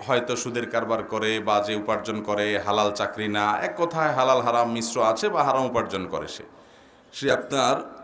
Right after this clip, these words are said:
লোন পরিশোধ করছে, কিন্তু হালাল টাকা থেকে পরিশোধ করে নাই, তার ওই যে উপার্জন হারাম, সেখান থেকে সে পরিশোধ করছে, বা হালাল হারাম মিশ্র আছে, সেখান থেকে সে পরিশোধ করেছে। তো আপনার জন্য সেটা গ্রহণ করা জায়েজ হবে কিনা,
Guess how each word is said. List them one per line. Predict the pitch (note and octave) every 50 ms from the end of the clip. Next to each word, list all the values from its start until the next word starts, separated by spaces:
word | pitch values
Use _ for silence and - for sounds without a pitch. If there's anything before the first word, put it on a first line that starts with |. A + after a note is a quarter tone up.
| - - C3+
লোন | C3 C3 C#3+ E3 F3 F3+ F3+
পরিশোধ | - F3 E3+ E3+ - G#3 G#3 - -
করছে, | E3 C#3 - - - A#2+
কিন্তু | B2 B2+ B2+ A2+ C3+ B2+ B2+ -
হালাল | B2+ C#3 E3+ G3 G#3 G3+
টাকা | F#3 F#3+ F3+ F3+
থেকে | F3 F3+ F3+ G3 A3
পরিশোধ | G#3+ G3+ F#3 D#3 C#3 D#3 D#3 D3+ -
করে | C#3 B2 B2+ C#3
নাই, | F#3+ A#3 B3 A#3+
তার | F#3+ F3 D#3 D3+ D3 D3 D3 D3 - A2+
ওই | E3
যে | D#3+ D#3
উপার্জন | D3 D3 D3+ D3 C3+ B2 C#3 C3+ A#2+
হারাম, | A2+ A#2 A2+ A2 A2
সেখান | G2+ - A2 G2 A2 A2 G#2
থেকে | G#2+ G#2 G2+
সে | G2+ G#2 G2+
পরিশোধ | G#2 C3 C3 - G2+ A#2 - -
করছে, | G#2+ G2+ - - G#2+
বা | A#2+ C3+ C#3+
হালাল | C#3+ D3+ D3 D3+
হারাম | D3 D3 D3 C#3+
মিশ্র | D3+ E3+ E3 E3 - E3+
আছে, | D#3 D3+ D3 D3
সেখান | C#3 C#3 C#3+ B2+ C#3+ C#3+
থেকে | C3+ C#3 C3+
সে | A#2+ C3
পরিশোধ | - B2+ A#2+ G#2+ G#2 A2+ A2 -
করেছে। | A2+ F#2+ F2+ E2+ - - - - - - - - - - - - - - - - _ - _ _
তো | -
আপনার | - - C3+ C#3+ - - F3+ F#3 F3+
জন্য | F3 F3+ F3 E3
সেটা | D3 D#3+ D#3 D3+
গ্রহণ | D3 - B2 A#2+ A#2+ C#3 C#3+ C#3
করা | C3 C#3 C3+ C3+
জায়েজ | - - G#2+ G#2+ G#2+ G2+ -
হবে | G#2+ G2+ F#2 F2+
কিনা, | E2+ - E2+ D2